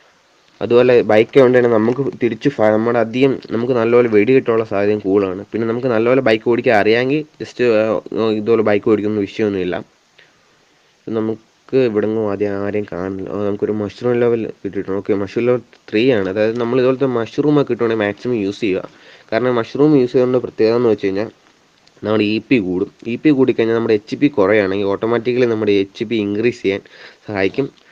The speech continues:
നമുക്കിപ്പോൾ ബാക്കിൽ നമ്മുടെ ലെഫ്റ്റ് സൈഡിൽ നിന്ന് ഫയർ കിട്ടുന്നു. ഓക്കെ, നമ്മുടെ ഫ്രണ്ടിൽ ഒരു ഒപ്പോണന്റ് ഉണ്ട്. ഓ, നല്ലൊരു ഹെഡ് ഷോട്ട് ആയിരുന്നു, കുഴപ്പമില്ല. നമ്മുടെ, ആ, ബാക്ക് നമുക്ക് അവിടുന്ന്, ഓക്കെ,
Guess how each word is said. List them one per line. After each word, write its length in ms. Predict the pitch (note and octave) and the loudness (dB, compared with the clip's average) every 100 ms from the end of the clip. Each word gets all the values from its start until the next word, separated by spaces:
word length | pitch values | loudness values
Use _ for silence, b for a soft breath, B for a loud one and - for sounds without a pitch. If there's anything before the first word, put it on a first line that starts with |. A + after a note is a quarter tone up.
| b b b - | b b b -6
നമുക്കിപ്പോൾ 340 | C3+ D3 C#3+ B2 | 0 2 2 2
ബാക്കിൽ 420 | A2+ A2+ - C3+ B2+ | 0 0 -2 0 0
നമ്മുടെ 200 | A#2 A#2+ | 0 0
ലെഫ്റ്റ് 220 | G#2+ - C3 | 0 0 2
സൈഡിൽ 140 | C3+ | 4
നിന്ന് 120 | B2+ A2+ | 2 0
ഫയർ 160 | F#2+ G#2 | 0 0
കിട്ടുന്നു. 240 | F#2 G2+ G#2 | 0 -6 -6
ഓക്കെ, 200 | - G#2+ G#2 | -6 -6 -4
നമ്മുടെ 200 | G#2 G#2 | -4 -4
ഫ്രണ്ടിൽ 280 | G#2 A2 A2+ | -4 -2 0
ഒരു 60 | G2+ | -2
ഒപ്പോണന്റ് 400 | - G2+ G2 F#2 F#2 | -2 -4 -2 -4 -6
ഉണ്ട്. 140 | A2+ - _ b b b b - | -10 -16 _ b b b b -8
ഓ, 100 | A2+ | -2
നല്ലൊരു 260 | G#2+ A2 G#2 | 2 2 2
ഹെഡ് 160 | F2+ - | -2 -6
ഷോട്ട് 160 | E2 D2+ | -8 -8
ആയിരുന്നു, 180 | - - | -16 -12
കുഴപ്പമില്ല. 320 | G2+ F#2 F2+ F2+ | -8 -8 -8 -8
നമ്മുടെ, 260 | G2+ G#2 G2 G2 F#2 - F#2+ | -4 -4 -4 -4 -6 -8 -10
ആ, 20 | G2 F#2+ F#2 | -10 -10 -8
ബാക്ക് 220 | F#2+ F#2+ F#2 | -6 -6 -6
നമുക്ക് 220 | G2+ G2+ G2+ | -8 -6 -6
അവിടുന്ന്, 300 | G2 G2+ G#2 G#2 G2 _ _ | -6 -6 -6 -6 -10 _ _
ഓക്കെ, 120 | - | -12